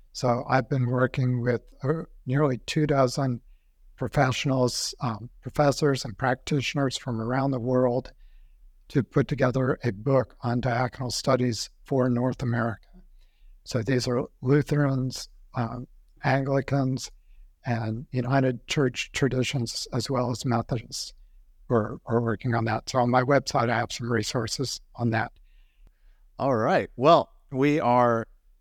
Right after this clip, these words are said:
Speaker 2: starting to run out of time here, so we'll bring it to a close.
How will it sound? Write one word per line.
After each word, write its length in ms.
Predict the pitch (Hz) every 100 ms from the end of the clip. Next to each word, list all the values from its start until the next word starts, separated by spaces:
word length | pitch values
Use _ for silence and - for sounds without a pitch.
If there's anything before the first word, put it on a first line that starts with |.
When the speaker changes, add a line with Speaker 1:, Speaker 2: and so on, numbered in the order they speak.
| - - - -
Speaker 2:
starting 380 | - - 135 127
to 400 | 127 117 104 90 - -
run 260 | 123 135
out 120 | 131 117
of 100 | 101
time 260 | 135 127
here, 180 | 117 143
so 180 | 170 120
we'll 180 | 113 104
bring 200 | 120 117
it 120 | 107
to 160 | 123
a 40 | 107
close. 540 | - 113 110 156 -